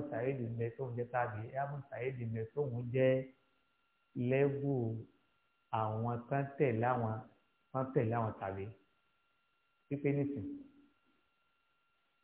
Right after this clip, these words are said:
tẹ́ bá rí nínú isnad, ẹ rí Imam Malik. Hmm? Imam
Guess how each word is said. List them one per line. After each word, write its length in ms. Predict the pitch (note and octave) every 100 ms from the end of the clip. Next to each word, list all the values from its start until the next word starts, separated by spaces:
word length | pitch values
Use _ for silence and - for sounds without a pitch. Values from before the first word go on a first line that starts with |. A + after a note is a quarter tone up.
| -
tẹ́ 180 | - C3+
bá 80 | C#3
rí 100 | D3
nínú 160 | D3 C3+
isnad, 400 | B2+ - B2+ C3 A#2+ - - -
ẹ 80 | - A#2
rí 80 |
Imam 200 | C3+ B2 G#2
Malik. 340 | G#2+ A2 G#2+ - - - _ _ _ _ _ _ _ _ _ _ _ _ _ _ _ _ _ _ -
Hmm? 180 | A#2+ D#3 - - - - _ _ _ _ _ _ _
Imam 200 | A#2+ E3